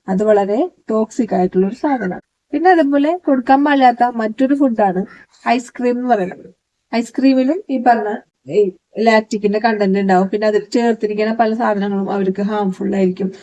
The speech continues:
അപ്പൊ അതുകൊണ്ട് ഐസ്ക്രീം ഒരിക്കലും നമ്മൾ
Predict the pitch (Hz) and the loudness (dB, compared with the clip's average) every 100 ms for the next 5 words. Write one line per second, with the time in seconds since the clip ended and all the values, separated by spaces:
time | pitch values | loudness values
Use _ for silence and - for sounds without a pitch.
0 | - _ 220 233 226 220 214 233 370 - | -20 _ 0 2 2 0 -2 -4 -6 -12
1 | _ - 233 - - 294 226 202 302 - | _ -6 -2 -2 -2 0 0 -2 -8 -6
2 | 220 214 214 208 220 214 | -4 -4 -2 -2 0 -2